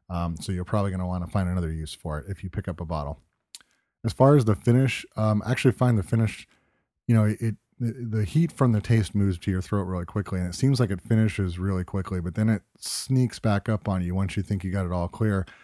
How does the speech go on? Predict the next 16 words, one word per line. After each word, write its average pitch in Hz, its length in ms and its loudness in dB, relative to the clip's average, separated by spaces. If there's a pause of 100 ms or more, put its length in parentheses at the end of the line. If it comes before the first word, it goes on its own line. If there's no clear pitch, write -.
(280)
and 104 120 0
then 104 160 6
the 101 100 2
warmth 110 360 4
in 104 80 2
the 98 80 0
back 92 260 -2
of - 40 -12
your 90 140 -4
throat 95 320 -4
kinda 92 180 -2
lingers 90 360 -4
there 76 180 -8
for - 160 -10
a 85 40 -6
while. 78 280 -6